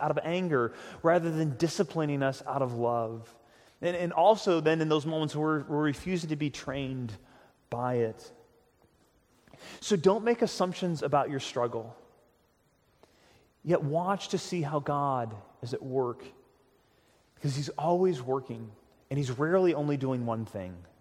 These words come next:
It's better to be disciplined by God than to be satisfied by anything else. So, so, okay, so now we've seen what discipline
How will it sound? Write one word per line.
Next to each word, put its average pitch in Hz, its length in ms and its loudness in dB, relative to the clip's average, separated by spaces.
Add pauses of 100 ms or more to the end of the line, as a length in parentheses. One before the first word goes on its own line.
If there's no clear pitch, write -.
(2750)
It's - 80 -20
better 143 280 4
to 151 120 -2
be 131 120 -2
disciplined 123 680 -6 (320)
by 120 140 -4
God 101 480 -6 (440)
than 107 80 -12
to 107 60 -8
be 107 100 -6
satisfied 113 720 -6
by 95 100 -6
anything 95 340 -10
else. 95 460 -12 (880)
So, 180 180 0
so, 175 160 2
okay, 165 120 4
so 165 180 2
now 190 240 6
we've 240 100 2
seen 196 220 0
what 170 160 2
discipline 170 520 0